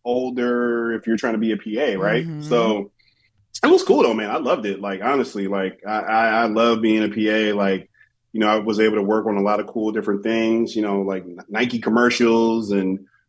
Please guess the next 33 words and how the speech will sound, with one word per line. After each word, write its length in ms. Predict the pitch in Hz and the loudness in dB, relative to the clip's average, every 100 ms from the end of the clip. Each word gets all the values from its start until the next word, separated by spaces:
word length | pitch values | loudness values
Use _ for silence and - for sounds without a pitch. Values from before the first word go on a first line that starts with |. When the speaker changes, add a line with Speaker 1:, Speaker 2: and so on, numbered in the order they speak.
| _ - | _ -4
Speaker 1:
uh, 460 | 104 101 98 98 101 | 0 2 0 -2 -2
you 100 | 127 | -2
know, 120 | 104 | 2
things 240 | 123 123 | 2 2
like 180 | 117 104 | 0 -4
that. 280 | 107 123 123 - | -6 -6 -8 -10
And 120 | 107 | -4
so 180 | 107 101 | 0 2
I, 300 | 107 120 123 | 2 2 0
I 40 | |
just 180 | 113 92 | -2 -2
love 240 | 110 113 | -2 0
going 200 | 101 101 | -2 -2
to 60 | 98 | -2
the 80 | - | -2
set 140 | 104 | -2
every 180 | 95 98 | -2 0
day 320 | 98 95 90 | 0 0 -4
'cause 140 | 107 101 | -8 -4
I, 220 | 120 113 | -2 0
sometimes 400 | 165 185 151 127 | 0 4 2 2
I'd 120 | 151 | 0
be 60 | 127 | -2
like, 140 | 107 | -4
"I 80 | 120 | -6
can't 160 | 131 117 | -6 -6
believe 200 | 117 117 | -4 -4
they're 100 | 110 | -4
paying 280 | 123 117 117 | -2 0 2
me 120 | 117 | 0
to 80 | 107 | 0
be 140 | 131 | -4
here." 400 | 202 117 104 101 | -2 0 0 -2